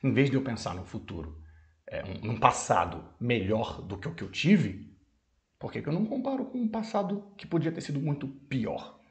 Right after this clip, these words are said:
Aí me veio o insight, falei, "Cara, quando a pessoa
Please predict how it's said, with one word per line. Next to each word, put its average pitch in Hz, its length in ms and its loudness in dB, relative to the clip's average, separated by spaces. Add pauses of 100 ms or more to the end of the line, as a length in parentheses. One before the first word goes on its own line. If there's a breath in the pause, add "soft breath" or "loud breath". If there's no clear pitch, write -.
(600 loud breath)
Aí 226 340 12
me 240 180 12
veio 175 280 12
o 170 40 8
insight, 135 500 6
falei, 143 400 4
"Cara, 190 760 8 (1300 soft breath)
quando 294 460 12
a 240 80 12
pessoa 151 840 4